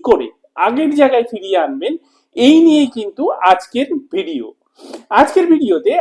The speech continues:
আমি আপনাদের জন্য বিচ্ছেদ, আহ, দুই ব্যক্তির মধ্যে বিচ্ছেদ করার জন্য স্পেশাল একটা তান্ত্রিক ক্রিয়া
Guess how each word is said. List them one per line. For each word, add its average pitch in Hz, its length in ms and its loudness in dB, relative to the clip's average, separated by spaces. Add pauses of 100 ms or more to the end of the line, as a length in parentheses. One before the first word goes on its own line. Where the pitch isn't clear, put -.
(120)
আমি 233 140 0 (140)
আপনাদের 247 340 -6 (100)
জন্য 185 180 -2 (400)
বিচ্ছেদ, 311 500 -6 (580)
আহ, 190 320 2 (180)
দুই 220 200 -2
ব্যক্তির 247 380 -2
মধ্যে 240 280 -6
বিচ্ছেদ 240 340 -12 (100)
করার 226 280 0
জন্য 196 140 -8 (240)
স্পেশাল 240 520 -2 (160)
একটা - 220 -6 (460)
তান্ত্রিক 226 420 0 (120)
ক্রিয়া 202 300 0